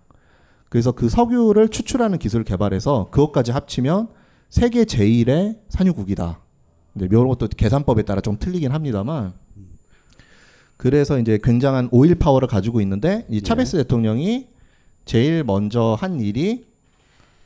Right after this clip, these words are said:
Speaker 1: 자원 국유화 선언을 했죠. 그래서
Speaker 2: 음.
Speaker 1: 다국적
Speaker 2: 이게
Speaker 1: 기업 나가라. 너희들과 계약한 거는
Speaker 2: 무효.
Speaker 1: 무효다.
Speaker 2: 어, 무효다. 인정할 수 없다.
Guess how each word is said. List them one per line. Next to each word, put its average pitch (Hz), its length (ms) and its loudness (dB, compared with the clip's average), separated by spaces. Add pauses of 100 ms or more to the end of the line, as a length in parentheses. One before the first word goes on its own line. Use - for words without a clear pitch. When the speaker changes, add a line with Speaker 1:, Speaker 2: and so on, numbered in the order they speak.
(140)
Speaker 1:
자원 131 400 2
국유화 131 360 0
선언을 98 320 -4
했죠. 101 320 -8
그래서 120 440 -4
Speaker 2:
음. - 40 -20 (480)
Speaker 1:
다국적 135 340 4
Speaker 2:
이게 - 40 -20
Speaker 1:
기업 151 300 -6
나가라. 110 680 2 (540)
너희들과 139 540 2
계약한 117 440 0
거는 156 420 0 (500)
Speaker 2:
무효. 117 240 0
Speaker 1:
무효다. 123 400 4
Speaker 2:
어, 95 200 -6
무효다. 98 260 -2
인정할 107 300 0
수 101 100 -4
없다. - 260 -6